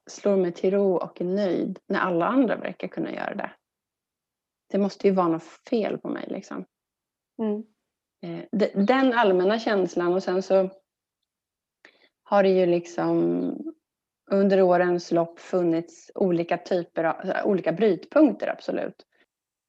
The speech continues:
Speaker 1: Men det är också så svårt när man inte har någon att, ehm, prata om med sånt här. Eh, för att, jag vet inte, jag tycker ofta att, ehm,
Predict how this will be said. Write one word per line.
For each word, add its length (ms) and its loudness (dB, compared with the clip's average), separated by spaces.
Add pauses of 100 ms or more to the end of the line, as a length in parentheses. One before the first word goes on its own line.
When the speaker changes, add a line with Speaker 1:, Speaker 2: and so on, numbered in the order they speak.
(220)
Speaker 1:
Men 160 8
det 60 8
är 60 6
också 200 4
så 140 2
svårt 320 2
när 60 4
man 140 4
inte 220 2
har 320 4
någon 460 0 (920)
att, 560 -8
ehm, 540 -2 (880)
prata 540 -2
om 100 2
med 120 -2
sånt 240 -10
här. 260 -8 (1120)
Eh, 600 -8 (440)
för 200 0
att, 400 -4
jag 160 -2
vet 180 4
inte, 440 0 (1400)
jag 340 2
tycker 480 0
ofta 280 -2
att, 460 -2
ehm, 380 2